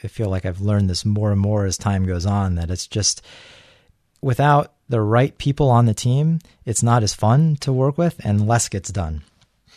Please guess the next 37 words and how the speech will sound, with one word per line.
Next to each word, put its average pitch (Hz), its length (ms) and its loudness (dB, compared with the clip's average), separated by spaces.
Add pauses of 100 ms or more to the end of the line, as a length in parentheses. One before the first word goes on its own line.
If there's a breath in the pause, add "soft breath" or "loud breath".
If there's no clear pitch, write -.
(460 soft breath)
I 170 100 4
mean, 160 120 8
there's 123 120 4
a 113 60 0
lot 95 220 0
of 85 60 -4
reasons, 87 340 -4
but 127 180 -2
that's 139 260 4
a, 123 160 0
that's 147 280 0
a 127 60 0
big 127 260 2
one. 104 240 0
And 107 100 0
I 110 60 0
think 143 300 -2 (600 loud breath)
part 165 280 4
of 131 360 -2 (200)
running 143 320 6
a 120 40 0
business 156 460 4
is 104 440 0 (320)
it's 139 140 -6
a 131 60 0
big 143 300 0
part 165 220 0
of 113 80 -2
your 101 100 -4
life. 104 500 -4 (600)
And 95 520 0 (220)
do 117 60 -6
you 123 80 0
want 127 120 2
a 117 40 2
life 117 440 0
that, 101 260 -2